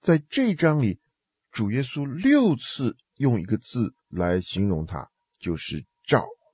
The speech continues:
打发仆人去请那些被召的人来复习，他们却不肯来。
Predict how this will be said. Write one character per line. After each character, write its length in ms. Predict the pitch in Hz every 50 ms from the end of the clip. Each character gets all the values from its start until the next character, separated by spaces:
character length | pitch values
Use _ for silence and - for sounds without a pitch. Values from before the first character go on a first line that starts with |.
| _ _ _ _ _ _ _ _ _
打 320 | - 139 127 120 117 113 117
发 260 | - - 202 208 202
仆 280 | - _ - 151 160
人 160 | 156 131 120 127
去 380 | - - 139 123 107 95 87 -
请 360 | - - - - 95 90 87
那 120 | 101 104
些 240 | 104 - - 107 104
被 500 | 101 - _ _ 233 202 143 110 90 - - _ _
召 300 | - - 220 190 143 107
的 140 | - 90 80
人 180 | 78 78 80
来 180 | 82 78 71 78
复 200 | - - 92 85
习， 300 | - - - - 64 - _ _ _ _ _ _
他 160 | _ - 127
们 300 | 120 110 104 92 85 80 -
却 280 | - - - 113 87 78
不 120 | - 90
肯 220 | 78 - - 69 -
来。 320 | 65 62 62 62 - _